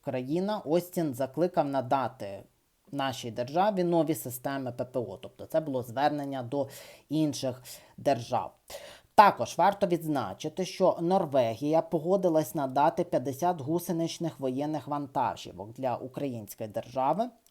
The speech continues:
Особливо важливими вони мають бути, коли розпочнуться дощі. Данія анонсувала постачання додаткових сорока п'яти танків, зокрема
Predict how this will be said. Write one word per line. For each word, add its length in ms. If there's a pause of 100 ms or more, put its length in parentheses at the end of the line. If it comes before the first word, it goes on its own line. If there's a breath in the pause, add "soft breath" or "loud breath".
Особливо 500
важливими 800
вони 400
мають 800
бути, 580 (400 loud breath)
коли 520
розпочнуться 840
дощі. 520 (380 loud breath)
Данія 680
анонсувала 840
постачання 680
додаткових 760
сорока 460
п'яти 420
танків, 600
зокрема 640